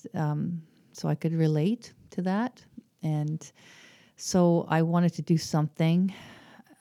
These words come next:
So I had built this installation called Light in the Forest for Acadia University a few years back when my boy was young.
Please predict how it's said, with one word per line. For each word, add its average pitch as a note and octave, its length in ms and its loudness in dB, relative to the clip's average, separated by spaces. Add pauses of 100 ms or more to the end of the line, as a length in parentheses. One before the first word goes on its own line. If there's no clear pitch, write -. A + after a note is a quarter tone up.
(220)
So - 240 -2
I D#3 320 2
had D#3 360 -2 (320)
built F#3 200 4
this F3 200 0
installation E3+ 640 4
called D3+ 200 0
Light D#3+ 200 2
in - 40 0
the F3 80 2
Forest E3 520 -2
for D3+ 220 -4
Acadia D#3+ 380 -4
University D3+ 680 -8
a - 40 -10
few D#3+ 200 -6
years - 300 -6
back - 280 -10
when D#3 120 -6
my D#3 200 -6 (260)
boy D#3 220 -6
was E3 160 -10
young. F3+ 240 -6